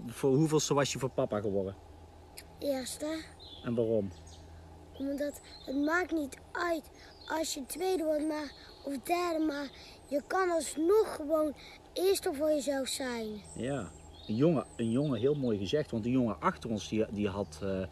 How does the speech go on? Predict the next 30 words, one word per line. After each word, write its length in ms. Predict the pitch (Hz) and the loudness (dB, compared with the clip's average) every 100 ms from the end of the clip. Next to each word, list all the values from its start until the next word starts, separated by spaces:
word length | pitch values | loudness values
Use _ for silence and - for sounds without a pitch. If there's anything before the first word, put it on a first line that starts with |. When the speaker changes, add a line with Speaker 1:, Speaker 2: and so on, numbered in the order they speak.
| - - - - | -10 -16 -16 -4
Speaker 1:
die 140 | 107 | 0
was 220 | 113 - | 2 4
heel 180 | 120 143 | 8 8
verdrietig, 400 | 117 110 143 175 | 6 0 0 0
want 140 | 139 | -2
die 80 | 110 | 0
had 140 | 101 92 | 0 0
niks 240 | 110 - | -4 -6
gewonnen, 360 | - 131 131 120 | 0 2 2 0
hè, 60 | |
maar 160 | 214 123 | -2 0
die 100 | 98 | 0
had 120 | 85 | 0
toch 160 | 113 - | -2 -2
een 60 | |
medaille 400 | 95 87 87 98 | -4 -2 0 -2
gekregen, 440 | 104 113 113 127 139 | -2 -2 2 2 0
want 140 | 110 | -6
iedereen 320 | 117 110 101 | -4 -2 -2
kreeg 220 | 87 98 90 | -2 -4 -4
een 80 | |
medaille. 460 | 85 78 78 104 180 - - - - - - | -6 -6 -4 -2 -4 -8 -20 -20 -20 -20 -10
En 100 | 120 | -2
wat 100 | 104 | 2
zeiden 240 | 120 147 160 | 6 6 6
we 60 | |
toen 140 | 170 156 | 2 2
tegen 240 | 156 147 | 2 2
die 100 | 151 | 2
jongen? 280 | 151 175 | 2 2